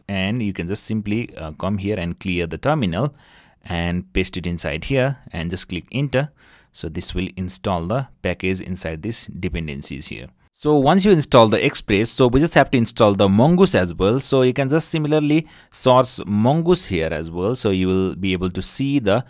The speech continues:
instruction here, or you can just simply type from here as well. So you can just type N P M install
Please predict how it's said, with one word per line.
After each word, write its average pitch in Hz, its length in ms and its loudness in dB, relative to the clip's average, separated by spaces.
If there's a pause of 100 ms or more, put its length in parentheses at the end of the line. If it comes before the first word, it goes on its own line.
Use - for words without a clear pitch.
(220)
instruction 131 580 0
here, 98 360 0
or 104 180 2
you 107 80 -6
can 104 140 -4
just 113 160 -4
simply 120 380 -4
type 90 380 -2
from 92 180 2
here 82 200 -6
as 78 140 -10
well. 69 120 -10
So - 120 -12
you 78 40 -10
can 85 120 -10
just 101 200 -8
type 85 300 -4
N 131 160 -4
P 123 180 -4
M 117 220 -2 (400)
install 120 680 0